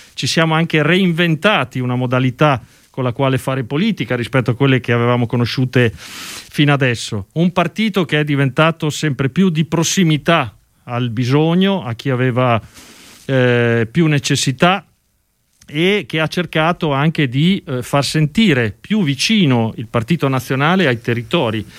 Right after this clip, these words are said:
Eh, in poco più di un anno abbiamo, eh, costruito diversi momenti di discussione, di confronto con i segretari di federazione, quelli regionali,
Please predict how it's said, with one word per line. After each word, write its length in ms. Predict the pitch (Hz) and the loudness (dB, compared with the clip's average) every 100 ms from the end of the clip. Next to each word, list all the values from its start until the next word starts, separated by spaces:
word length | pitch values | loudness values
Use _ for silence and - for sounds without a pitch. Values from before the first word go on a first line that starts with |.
| - - - - - | -20 -20 -20 -14 -2
Eh, 200 | 113 104 | 0 0
in 360 | 117 117 110 - | 2 2 2 0
poco 240 | 131 123 | -2 0
più 260 | 113 147 147 | 0 2 2
di 80 | 143 | 2
un 140 | 143 | 2
anno 640 | 175 196 196 185 175 156 147 | 2 2 2 2 0 0 -2
abbiamo, 800 | 135 135 135 131 127 123 120 110 | -4 -4 -4 -2 -2 0 -2 -4
eh, 460 | - 123 123 117 107 | -6 -2 0 0 -2
costruito 680 | - 143 - 147 151 190 151 | 0 0 2 2 2 2 0
diversi 460 | 131 127 156 143 151 | -2 0 0 0 -2
momenti 640 | 135 147 156 151 - 127 | 0 2 2 0 -2 -4
di 260 | 123 123 | 0 -2
discussione, 680 | 113 117 - 123 - 175 165 | 0 -2 -2 -4 2 2 2
di 100 | 131 | -2
confronto 540 | 117 117 - 190 175 127 | -2 -6 0 0 0 -2
con 100 | 117 | -6
i 20 | |
segretari 480 | - 113 113 120 113 | -6 -8 -6 -6 -4
di 80 | |
federazione, 800 | 107 113 113 113 - 185 190 131 107 - - - - - | -6 -4 -2 -4 -2 0 2 0 -2 -10 -20 -20 -20 -2
quelli 300 | 156 143 143 | 0 2 2
regionali, 800 | 139 113 139 175 190 143 127 | 0 0 2 2 2 0 -2